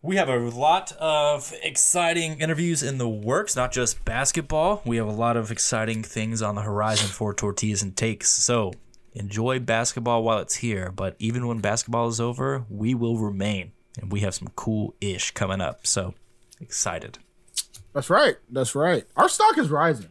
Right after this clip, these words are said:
Speaker 2: We got a lot of things on the pipeline.
Speaker 1: Get in now.
Speaker 2: Yeah,
Speaker 1: Yeah.
Speaker 2: I'm telling you, we got a lot of things in the pipeline that we've been talking about. Um, even more than I, even more than I originally planned. Our stock is definitely rising.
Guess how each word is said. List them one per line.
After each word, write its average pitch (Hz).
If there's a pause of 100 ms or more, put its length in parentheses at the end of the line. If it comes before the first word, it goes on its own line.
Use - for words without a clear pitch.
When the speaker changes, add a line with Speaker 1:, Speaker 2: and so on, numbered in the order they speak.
(100)
Speaker 2:
We 139
got 226
a -
lot 180
of 165
things 156
on 147
the 131
pipeline. 139
Speaker 1:
Get 196
in 208
now. 127 (560)
Speaker 2:
Yeah, 160
Speaker 1:
Yeah. 147
Speaker 2:
I'm 139
telling 151
you, 110
we 135
got 190
a 160
lot 156
of 151
things 139
in 127
the 131
pipeline 123
that 113
we've 110
been 104
talking 117
about. 107 (580)
Um, 101 (260)
even 320
more 320
than 311
I, 262
even 226
more 190
than 180
I 170
originally 147
planned. 110
Our 104
stock 131
is 117
definitely 104
rising. 92